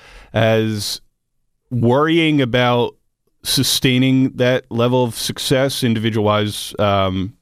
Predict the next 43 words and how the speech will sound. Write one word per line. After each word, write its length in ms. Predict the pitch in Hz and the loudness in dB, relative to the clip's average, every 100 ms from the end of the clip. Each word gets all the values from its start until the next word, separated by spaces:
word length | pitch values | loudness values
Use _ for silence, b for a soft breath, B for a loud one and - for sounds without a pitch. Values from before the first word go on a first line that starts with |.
| _ | _
you 240 | - 123 113 | -2 0 0
know, 240 | 110 107 | 0 0
especially 760 | 107 - 147 156 - 107 98 92 b b b b | -2 -2 -4 -2 -2 0 -2 -4 b b b b
where 120 | 107 | 0
you're 120 | 123 | 0
playing 300 | 135 180 160 | 0 0 0
well, 420 | 143 135 131 135 123 _ | 0 2 2 0 -4 _
you 80 | 120 | -2
know, 80 | 113 | 0
you 140 | 113 | 2
know 160 | 120 131 | 2 0
the 100 | 123 | -2
team's 320 | - 123 113 | 0 0 0
doing 260 | 131 123 | 0 0
well, 220 | 113 110 110 | 0 0 0
you're 140 | 113 | 0
doing 240 | 117 127 | 0 2
your 180 | 117 127 | 2 0
part, 460 | 120 - 113 113 - b b b b | -2 -2 0 0 -4 b b b b
and 140 | 117 | 0
then 140 | 120 120 | 2 2
you're 100 | 123 | 2
worried 480 | 117 135 135 131 110 | 2 2 2 0 0
that 440 | 120 113 110 110 - - | 0 2 0 -2 -8 -4
you 180 | 120 | 0
may 320 | 113 120 113 107 | 2 2 2 -2
fall 360 | - 131 120 | -2 0 2
into 420 | 117 110 123 113 | 0 0 0 0
some 220 | 110 - 117 | 0 -2 0
sort 200 | 123 101 | 0 -2
of 80 | |
slump 420 | - - 117 82 98 | -4 -2 -2 -2 -2
or, 200 | 92 95 | 0 0
or 180 | 104 | -2
a 60 | 95 | -2
funk 460 | - 123 104 101 - | -2 -2 0 -2 -2
where 100 | 101 | 0
you're 200 | 101 104 | 0 0
gonna 280 | 110 104 98 | 0 -2 -2
kinda 300 | 123 110 101 | -2 -2 0
lose 440 | 113 117 110 101 | 2 2 0 -2
your 120 | 107 | -2
magic, 640 | 101 113 113 - 101 - | 0 0 -2 -2 -4 -6